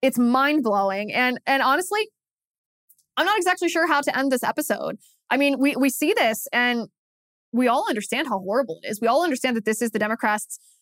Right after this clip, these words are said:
uh, modus operandi. So I guess I'll just leave you with <laughs> saying, you know, watch your back.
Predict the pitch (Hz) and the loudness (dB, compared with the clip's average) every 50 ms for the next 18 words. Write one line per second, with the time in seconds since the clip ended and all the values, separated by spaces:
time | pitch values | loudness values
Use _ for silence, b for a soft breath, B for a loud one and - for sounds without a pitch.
0 | _ - 208 226 214 208 208 208 220 247 254 - 226 220 - 302 202 196 269 311 | _ 0 0 2 2 0 0 0 0 0 0 0 -2 -2 -2 -2 -4 -2 -2 0
1 | 269 196 190 202 220 - 226 208 208 214 202 - - _ _ _ _ _ _ _ | 0 -2 -2 -4 -4 -2 -2 0 0 0 0 -2 -6 _ _ _ _ _ _ _
2 | _ - 233 254 240 294 320 - 453 330 320 285 - 233 233 254 302 320 294 294 | _ -2 0 0 0 0 0 0 0 0 -2 -2 -2 -2 0 0 0 2 2 2
3 | 285 262 262 - - - - - - 320 320 - 453 403 392 - - _ _ _ | 2 2 2 0 -2 -8 -4 -2 0 0 0 0 0 -2 -2 -2 -6 _ _ _
4 | _ - - 539 587 554 508 508 494 466 415 - - 320 320 302 247 269 302 339 | _ -14 -10 -6 -4 0 0 0 0 -2 -4 -2 0 2 2 2 2 2 0 0
5 | - 392 262 233 226 254 330 403 220 285 | 0 -2 0 0 0 2 2 0 -2 -4